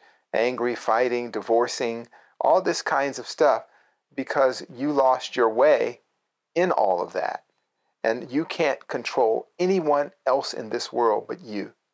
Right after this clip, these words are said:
Even if you have control over a person, it is very short-lived,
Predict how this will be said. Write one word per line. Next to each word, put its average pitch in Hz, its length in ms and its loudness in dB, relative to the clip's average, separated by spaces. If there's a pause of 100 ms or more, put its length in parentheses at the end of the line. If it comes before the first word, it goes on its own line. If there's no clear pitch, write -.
(720)
Even 185 260 2
if 160 240 0
you 131 260 -2
have 120 380 0
control 123 500 2
over 104 220 2
a 104 60 -2
person, 120 560 -4 (460)
it 135 100 2
is 123 140 -4
very 143 340 2
short-lived, 113 1040 0